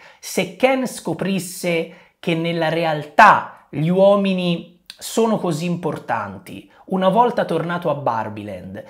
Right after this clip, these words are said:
si comporterebbe nello stesso modo accettando il predominio delle donne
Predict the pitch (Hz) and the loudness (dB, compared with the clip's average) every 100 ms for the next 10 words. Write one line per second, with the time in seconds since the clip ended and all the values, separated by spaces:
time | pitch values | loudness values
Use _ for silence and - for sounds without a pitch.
0 | - - 233 208 180 175 175 175 180 175 | -16 -4 -2 0 -2 -4 -4 0 0 0
1 | 165 165 160 156 - 156 - 151 185 175 | -2 -4 -4 -4 -8 -8 -6 -2 -2 0
2 | 165 156 - 147 - 208 202 175 151 139 | -2 -4 -6 -8 2 4 4 2 -4 -6
3 | 139 147 147 170 175 151 147 143 151 254 | -6 -6 -4 -2 -2 -2 -4 0 2 2
4 | 262 202 139 | 0 -4 -6